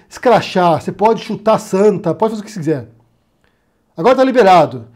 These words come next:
Ser racista tá liberado. Não pode falar de religião agora cristã. Não pode falar de pastor, não pode falar de Jesus, não pode falar de Deus cristão. A partir disso, eu tenho várias perguntas que eu me faço, na verdade. A primeira delas é quem julga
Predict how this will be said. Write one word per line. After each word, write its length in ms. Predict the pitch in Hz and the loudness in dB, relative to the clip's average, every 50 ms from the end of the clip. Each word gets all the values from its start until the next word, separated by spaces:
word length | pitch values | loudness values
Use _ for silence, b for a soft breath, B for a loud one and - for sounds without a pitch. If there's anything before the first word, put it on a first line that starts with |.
| _ _ _ _ _ _ _ | _ _ _ _ _ _ _
Ser 180 | _ - - 262 | _ -6 -4 -2
racista 500 | 220 220 214 214 - - 277 269 - - | 0 0 -2 -4 -4 -6 -4 -4 -2 -2
tá 80 | 247 254 | -2 0
liberado. 540 | 254 233 208 165 160 160 147 131 123 107 b b b - | 2 2 2 4 4 2 2 0 -4 -10 b b b -2
Não 140 | 208 226 | -2 -2
pode 340 | 202 - 220 226 254 262 254 | 0 2 4 4 4 4 2
falar 520 | - 254 202 196 214 240 247 240 - - _ - | 0 0 2 4 4 4 2 0 -6 -14 _ -12
de 180 | 156 175 233 | -8 -4 -2
religião 520 | 220 240 240 247 220 175 175 196 202 196 185 | -2 0 0 -2 -2 0 0 2 2 2 2
agora 320 | 170 156 175 185 196 196 | 0 0 0 2 2 0
cristã. 560 | 196 226 233 226 - - - 196 170 139 - - - b b b b b | -2 -4 -6 -8 -8 -6 -2 0 0 0 -2 -8 -16 b b b b b
Não 140 | 185 202 196 | -2 -2 2
pode 220 | 196 214 240 240 | 2 0 0 0
falar 520 | - 220 196 185 180 202 208 214 - - _ | 0 -2 0 2 2 2 0 -2 -6 -16 _
de 140 | 160 165 190 | -10 -8 -4
pastor, 480 | 185 214 - - - - 196 202 220 208 | -2 -2 -2 -2 -2 0 0 2 2 2
não 120 | 220 226 | 2 2
pode 220 | 226 214 202 202 | 2 0 -2 -2
falar 220 | - 208 180 175 175 | -2 -2 -2 0 -2
de 80 | 156 | -2
Jesus, 340 | 160 170 131 151 226 233 233 B B B | -2 -4 -4 -6 -8 -10 -10 B B B
não 100 | - 233 | -4 -2
pode 200 | 208 233 240 233 | 0 0 -2 -2
falar 400 | - 226 185 185 196 220 214 B B B B _ | -2 -2 0 2 0 0 -2 B B B B _
de 140 | 147 180 185 | -8 -6 -6
Deus 360 | 165 135 190 214 247 247 - | -4 0 2 2 2 2 0
cristão. 580 | - 247 247 226 - - - 175 147 127 113 104 - _ - - | -4 -6 -8 -8 -6 -4 -4 -4 -4 -4 -8 -16 -20 _ -18 -16
A 80 | 226 | -4
partir 260 | - 262 254 - 302 | -2 -2 -2 -2 -4
disso, 260 | 180 165 254 277 - 226 | -4 -2 -2 -2 -2 -4
eu 20 | |
tenho 160 | 226 269 285 | -4 -4 -6
várias 340 | 202 139 202 202 220 202 - | -2 0 2 2 2 2 0
perguntas 400 | 214 - 180 160 139 160 160 147 | -2 -4 -4 -4 -4 -6 -8 -8
que 80 | - 170 | -8 -8
eu 40 | |
me 60 | 160 143 | -8 -8
faço, 380 | - - 151 143 131 - 151 | -8 -8 -8 -8 -8 -8 -10
na 60 | 147 | -8
verdade. 420 | 139 143 147 127 131 127 123 117 180 | -6 -6 -8 -8 -10 -12 -14 -14 -18
A 40 | 180 | -14
primeira 320 | - 269 262 311 285 202 | -12 -8 -4 -2 -2 -2
delas 580 | 147 156 180 190 175 160 147 123 117 - - b b b b b b b | 0 0 0 0 0 0 -2 -4 -8 -14 -20 b b b b b b b
é 80 | - 202 | -10 -10
quem 460 | 196 - - - 302 330 320 311 285 - - _ _ _ _ _ | -10 -6 -4 -2 -2 0 0 -2 -4 -8 -16 _ _ _ _ _
julga 600 | - 131 185 233 262 254 208 190 220 220 226 226 | -8 -2 0 0 0 0 0 0 0 0 -2 -4